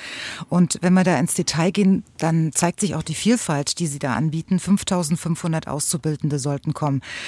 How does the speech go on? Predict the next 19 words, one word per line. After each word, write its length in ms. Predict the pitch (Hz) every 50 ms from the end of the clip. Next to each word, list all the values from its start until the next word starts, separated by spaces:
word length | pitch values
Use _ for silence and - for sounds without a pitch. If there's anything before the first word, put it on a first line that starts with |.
| - - -
viertausendzweihundert 880 | - - 220 - 196 185 190 - 190 165 - - 170 170 165 160 -
Fachkräfte 560 | - 180 170 165 - - - 170 - - 165
für 140 | 156 - 175
die 80 | - 160
Instandhaltung 680 | 123 160 - - - 151 160 160 - 165 156 - 160 147
von 180 | - - 160
Schienen- 320 | 151 - - - 180 175 170
und 160 | - 147 -
Schienenersatzfahrzeugen, 1040 | - 175 175 170 - 151 135 151 156 - - - 156 139 - - - 151 117 - 156
dreitausend 560 | - 147 151 185 196 - 196 185 - - 180
Kräfte 300 | - 156 170 165 - -
für 140 | 143 - 165
Bauprojekte 680 | - 165 170 190 - - 190 175 170 175 - - - -
und 140 | - 160 131
Bauüberwachung, 680 | 151 147 147 135 156 147 143 160 160 - 180 180 165 - - - - - - -
zweitausendeinhundert 1120 | - - 180 180 190 - - 185 175 160 185 175 - - 110 156 180 190 190 185 180 - -
Lokführerinnen 760 | 175 190 208 - - - - 202 196 190 185 - 165 165 165
und 140 | - 156 -
Lokführer 600 | 175 175 180 - - - 185 170 156 170 170